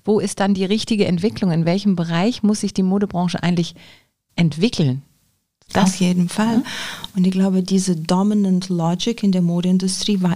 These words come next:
Speaker 2: immer so, so billig wie möglich zu produzieren und so viel wie möglich zu verkaufen und dann die Konsumentinnen vor allem zu erzählen, okay,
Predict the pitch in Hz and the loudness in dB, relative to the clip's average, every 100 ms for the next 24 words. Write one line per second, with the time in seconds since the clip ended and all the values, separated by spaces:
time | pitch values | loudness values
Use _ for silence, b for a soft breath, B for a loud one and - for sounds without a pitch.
0 | 175 180 190 208 - 190 180 185 - - | -2 0 0 0 -2 0 -2 -6 -18 -4
1 | - 190 175 202 214 247 - 190 185 185 | 0 2 2 0 2 -2 -2 0 2 2
2 | 190 190 175 - - - 190 190 175 165 | 0 0 -4 -6 -16 -4 -4 0 0 2
3 | 160 180 175 190 262 311 - 233 220 - | 0 0 2 2 0 -2 -4 0 0 0
4 | 202 190 - 240 254 226 208 202 202 190 | -2 -2 -2 0 2 2 2 2 0 -2
5 | 185 - 185 165 160 151 156 165 - 339 | -2 -4 -4 -4 -4 0 0 0 0 -2
6 | 453 - - - 254 240 185 165 185 247 | -2 -14 -12 -2 0 0 0 -2 2 0
7 | 269 _ _ - 180 190 190 190 190 - | -2 _ _ -8 -2 0 2 2 -2 0
8 | 196 190 202 190 214 220 220 226 - 202 | 0 2 0 0 0 -2 -2 -2 -2 -4
9 | 202 226 226 - 190 - 190 190 208 208 | 0 0 0 -2 -4 0 0 2 0 -2
10 | _ - 196 - 185 196 220 | _ -2 -2 0 0 0 0